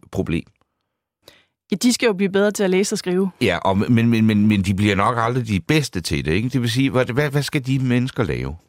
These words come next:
Speaker 2: Det er jo et rigtig godt spørgsmål, fordi vi har ikke de her ufaglærte jobs, som, som man ellers kunne sige, den her målgruppe vil, vil kunne få. Så derfor så skal vi altså investere i uddannelse. Vi kan ikke komme udenom det.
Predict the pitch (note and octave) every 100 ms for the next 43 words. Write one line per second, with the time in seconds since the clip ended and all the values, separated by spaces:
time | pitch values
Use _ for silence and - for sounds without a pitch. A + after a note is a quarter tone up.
0 | _ - _ _ - C#4+ C4 C#4 A#3 A#3
1 | A3 A#3+ B3+ G#3 G3 G#3+ G3+ G3 G#3+ C#4
2 | G#3 G3+ A3+ G3 G#3+ - G3+ F3+ E3+ F3
3 | G3 G3 - - _ - - F#3+ F3 -
4 | G3 F#3 F#3 F#3+ G3+ G3+ - G3 F#3+ F#3+
5 | F#3 G3 G#3 F#3+ F#3 F#3 F3 F#2+ F#3 F#3+
6 | F3+ G3 - - - - F#3 A#3 B3+ C4
7 | C4+ D4 F#4 D#4 F#3+ A3 G3+ G3 A#2+ G#3
8 | A3 F#3+ F#3 G#3+ A3+ C#4+ - C#4 C4+ C#4+
9 | C4 B3